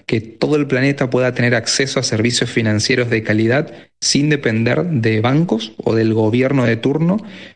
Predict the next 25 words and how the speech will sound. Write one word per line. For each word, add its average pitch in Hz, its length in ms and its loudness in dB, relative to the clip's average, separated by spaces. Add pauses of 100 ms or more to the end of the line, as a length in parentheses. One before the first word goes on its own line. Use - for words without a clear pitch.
o 117 180 2
de 117 220 2
que 104 140 0
sea 135 320 0
la 127 120 2
lotería 113 580 2
genética 139 720 0
y 113 140 2
dependa 123 480 2
del 113 220 2
lugar 117 260 2
en 127 100 2
que 120 120 0
naciste 143 640 0
o 139 120 2
el 113 100 0
poder 120 260 0
adquisitivo 123 560 0
de 123 80 0
la 113 100 0
familia 123 480 2
en, 117 260 -4
en 117 140 2
que 117 160 0
naciste. 139 680 0